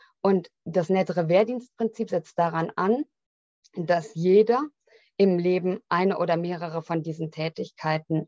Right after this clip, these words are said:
ausführt, mm, dass die Gesellschaft das gemeinschaftlich regelt, sodass nicht, wie das heute der Fall ist, ganz viele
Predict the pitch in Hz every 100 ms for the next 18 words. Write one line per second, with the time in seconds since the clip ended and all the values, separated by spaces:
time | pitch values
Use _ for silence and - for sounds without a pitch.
0 | _ - 151 156 - 240 339 - _ _
1 | _ - - - _ 226 220 214 214 226
2 | _ _ _ _ _ 175 185 - _ _
3 | _ _ 170 208 196 185 190 196 170 185
4 | - 180 180 190 180 180 170 160 185 196
5 | 226 233 - - _ - 185 185 170 185
6 | 196 - _ _ - 165 180 175 160 -
7 | 220 285 202 160 151 - 156 160 - 208
8 | _ - _ - 185 180 - 185 190 180
9 | 156